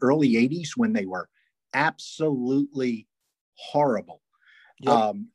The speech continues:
Speaker 1: those were the teams that I watched with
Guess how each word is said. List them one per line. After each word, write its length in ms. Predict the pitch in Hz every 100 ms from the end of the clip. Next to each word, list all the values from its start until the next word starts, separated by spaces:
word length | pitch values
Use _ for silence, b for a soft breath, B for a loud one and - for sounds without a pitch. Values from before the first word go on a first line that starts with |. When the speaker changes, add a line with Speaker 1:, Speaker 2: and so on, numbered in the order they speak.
| _ _ _
Speaker 1:
those 520 | 151 123 139 185 196
were 180 | 190 160
the 180 | 165 170 -
teams 720 | 156 156 147 113 117 - - _ _
that 180 | 113 117
I 200 | 117 127
watched 640 | 120 113 135 123 - - -
with 500 | 107 104 98 95